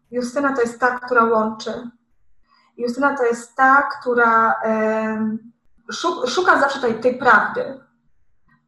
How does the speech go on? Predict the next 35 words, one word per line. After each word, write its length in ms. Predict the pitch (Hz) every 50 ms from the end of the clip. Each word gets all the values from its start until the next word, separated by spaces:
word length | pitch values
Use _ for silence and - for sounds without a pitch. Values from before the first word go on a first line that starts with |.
| _ _ _ -
Że 120 | 233 254
nie 100 | 262 262
stoję 300 | 262 269 277 254 247 233
za 140 | 262 285 285
tym 200 | 285 285 269 254
ani 200 | 240 240 233 233
za 260 | 220 247 233 240 233
tym, 260 | - 240 233 233 233
tak? 180 | 247 254 269 277
Ja 60 | 294
szukam 280 | - - - 247 247 233
tej 160 | 226 220 -
prawdy, 480 | - 240 226 220 214 202 - 214 220 - - - -
że, 300 | 220 254 240 240 240 233
że 100 | 240 247 233 247 247 - - - - _ _ -
ciężko 340 | - 320 330 330 - 294
mnie 140 | 269 262 254
jest 180 | 247 247 247 -
przekabacić 680 | - - 262 - 254 233 214 240 233 233 226 - -
na 100 | 233 208
jakąś 240 | 214 214 208 208 214
stronę, 400 | - _ - 220 208 208 214 226 226 233 226
nie? 260 | 240 254 294 330 - - _ _ _ _ - - - - _ -
Wiesz, 480 | 220 226 254 233 214 214 214 - - - - 233
e, 340 | 220 214 220 220 214 220 226 - _ _ _ _ _ _ _ _ _ _ - - - - - - - - - _ _
taka 260 | - 262 269 - 262
szczerość 520 | 262 - - - 302 277 262 247 240 233 214
gdzieś 380 | 214 226 226 - - - -
z 40 | -
tego 200 | - 247 233 233
wypływa, 720 | 233 240 240 240 - 254 240 233 220 214 208 208 208 214 - - _ _ _ _ _ -
że, 340 | 220 220 - 254 240 - 240 240 240
że 500 | 233 - 262 247 240 240 240 247 240 - - -
szukam 520 | - - - 349 349 - 294 269 262 262
tego, 580 | - 262 254 254 - 247 247 262 269 - -